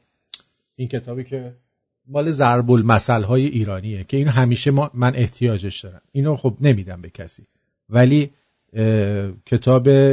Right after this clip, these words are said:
داستان میخونی یا یه کتابی رو میخونی که محتواشو درک کردی، می‌تونی اینو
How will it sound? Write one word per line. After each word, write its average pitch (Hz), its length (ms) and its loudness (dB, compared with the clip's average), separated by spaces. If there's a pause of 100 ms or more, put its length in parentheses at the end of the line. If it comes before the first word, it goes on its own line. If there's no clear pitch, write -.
(640)
داستان 135 560 2
میخونی 127 400 0
یا 117 200 2
یه 117 160 2
کتابی 127 500 0
رو 131 100 4
میخونی 131 420 0
که 123 360 0 (720)
محتواشو 120 800 2 (520)
درک 123 320 2
کردی، 127 720 0 (600)
می‌تونی 156 340 2
اینو 156 460 0